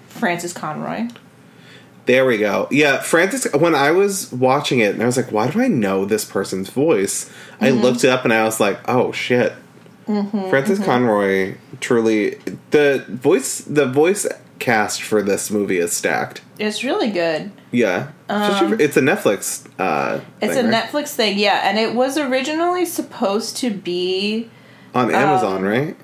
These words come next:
Speaker 1: Amazon, which was, like, honestly kind of disappointing 'cause, you know,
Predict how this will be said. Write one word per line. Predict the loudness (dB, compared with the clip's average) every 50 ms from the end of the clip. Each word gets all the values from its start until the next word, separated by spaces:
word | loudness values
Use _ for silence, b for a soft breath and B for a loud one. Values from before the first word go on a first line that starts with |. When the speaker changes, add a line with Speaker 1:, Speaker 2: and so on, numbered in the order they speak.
| -4 -2
Speaker 1:
Amazon, | -2 -2 0 -2 -2 -2 -2 -2 -2 -2 -2 -4
which | -4 -6 -6 -6
was, | -6 -6 -6 -6 -4
like, | -6 -6 -6 -6
honestly | -6 -6 -4 -4 -4 -4 -4 -4 -4 -4
kind | -4 -4 -4 -4 -4 -4 -4
of | -4
disappointing | -6 -8 -8 -10 -8 -6 -6 -6 -4 -6 -6 -8 -8 -10
'cause, | -12 -16 -14 -12
you | -10 -10
know, | -8 -8 -6 -6 -8 -8 -10 -12